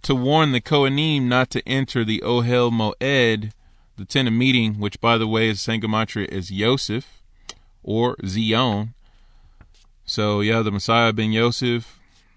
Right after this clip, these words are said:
the suffering servant, where all the sacrifices are offered up at. Yeah, that place.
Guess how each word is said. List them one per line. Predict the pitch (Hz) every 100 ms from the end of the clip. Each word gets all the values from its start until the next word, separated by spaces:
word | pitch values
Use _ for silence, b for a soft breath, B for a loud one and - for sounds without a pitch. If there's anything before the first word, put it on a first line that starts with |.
| _ _ _ -
the | 90
suffering | - 113 - 110 110
servant, | 113 117 117 - - _ _ _ _ _ _ -
where | 101 104 107
all | 104
the | 101
sacrifices | - 107 110 110 104 98
are | 104
offered | 104 - 107
up | 107
at. | 120 117 - _ _ _
Yeah, | 98 92
that | 92 90
place. | 90 78 -